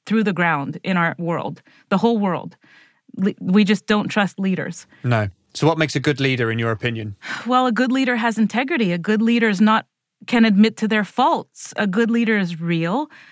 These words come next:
Speaker 1: A good leader lets other people lead, lets other
Speaker 2: Hmm.
Speaker 1: people contribute and make decisions is right for them. And a good leader helps build some level of consensus that works for everyone, which is extremely difficult and almost never happens. But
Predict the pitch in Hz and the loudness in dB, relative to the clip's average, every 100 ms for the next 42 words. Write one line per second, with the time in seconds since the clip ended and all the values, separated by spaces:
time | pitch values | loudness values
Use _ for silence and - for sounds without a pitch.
0 | - - 202 180 220 226 226 214 202 196 | -18 -2 0 2 2 2 2 2 0 -2
1 | 139 _ _ 127 208 208 - 214 214 214 | -6 _ _ 0 2 2 0 0 2 0
2 | 220 220 214 208 - 185 240 349 226 135 | 0 0 -2 -2 -4 0 0 0 -2 -4
3 | - - _ - 226 208 220 226 226 - | -14 -20 _ -2 -2 0 0 2 0 0
4 | 226 220 214 208 196 - _ _ _ _ | 0 2 2 0 -2 -10 _ _ _ _
5 | _ - - 240 - 277 277 165 - - | _ 0 4 4 4 0 2 0 -4 -4
6 | 196 185 170 - 220 220 - 202 - 226 | 0 0 -2 4 4 4 0 -2 0 2
7 | 220 196 180 202 208 - 202 247 240 190 | 2 2 0 -2 -2 -2 2 4 4 2
8 | 175 202 196 208 208 202 196 190 202 180 | 0 -2 2 2 2 0 -2 -2 -4 -4
9 | 165 208 208 190 - - _ _ _ - | 0 2 0 -4 -8 -18 _ _ _ -2
10 | 277 277 277 254 233 - 220 202 208 196 | 2 2 2 0 -2 -2 -2 0 0 0
11 | - 208 - 190 - _ 190 196 190 - | 0 -4 -6 -14 -14 _ -2 0 -2 0
12 | 196 190 185 196 202 196 190 - - 269 | 0 2 2 2 2 -2 -6 -6 -4 0
13 | 262 208 175 - - 185 180 190 196 202 | 2 0 -2 -4 -2 0 0 0 2 0
14 | 180 214 226 185 160 156 190 196 - 175 | 2 2 2 0 -2 -4 -2 -2 -2 -6